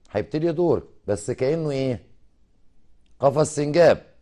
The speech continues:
كأنه قفص سنجاب. بعد ما يخلص سرعته، ابتدي هتلاقي الزرار موجود في المحرك التوافقي على اليمين، هترفع ملفات الأقطاب، تبتدي تخش في الدايرة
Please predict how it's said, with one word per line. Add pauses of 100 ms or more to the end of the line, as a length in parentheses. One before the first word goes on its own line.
(280)
كأنه (280)
قفص
سنجاب. (480)
بعد
ما
يخلص
سرعته، (540)
ابتدي
هتلاقي
الزرار
موجود
في
المحرك
التوافقي
على
اليمين، (240)
هترفع (360)
ملفات
الأقطاب،
تبتدي
تخش
في
الدايرة